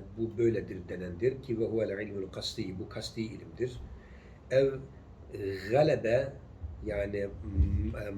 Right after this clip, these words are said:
ma galebe li şeyin demektir veya bir şeye galip gelendir ki ve huvel ilmul, e, ittifakiyyü, bu da ittifaki ilimdir. Bunların aslında izahı var ha ama girmeyeceğim. Ellezî öyle ittifaki ki yasiru intikal eder ilmen ilim olmaya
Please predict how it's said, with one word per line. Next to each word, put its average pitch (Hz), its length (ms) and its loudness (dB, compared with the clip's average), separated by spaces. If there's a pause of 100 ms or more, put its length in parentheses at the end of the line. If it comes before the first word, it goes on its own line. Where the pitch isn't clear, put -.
(140)
ma 113 280 4 (300)
galebe 101 360 0
li 92 100 -6
şeyin 95 380 -6
demektir 92 420 -6 (400)
veya 104 280 -2
bir 117 120 2
şeye 107 320 2
galip 104 500 0 (680)
gelendir 92 560 0
ki 107 160 -2
ve 104 40 0
huvel 101 360 0
ilmul, 101 220 -2 (120)
e, 110 140 -4
ittifakiyyü, 101 920 -6 (160)
bu 95 40 -8
da 110 80 -4
ittifaki - 560 -6
ilimdir. 104 320 -4 (380)
Bunların 143 280 6
aslında 143 220 0
izahı 127 280 4
var 104 200 6
ha 90 100 -4 (320)
ama 123 160 2
girmeyeceğim. 98 500 -2 (680)
Ellezî 139 380 6
öyle 131 180 6
ittifaki 120 600 0
ki 113 100 -2
yasiru 113 440 2
intikal 120 480 0
eder 101 180 0
ilmen 110 340 -2
ilim 110 300 0
olmaya 92 460 -4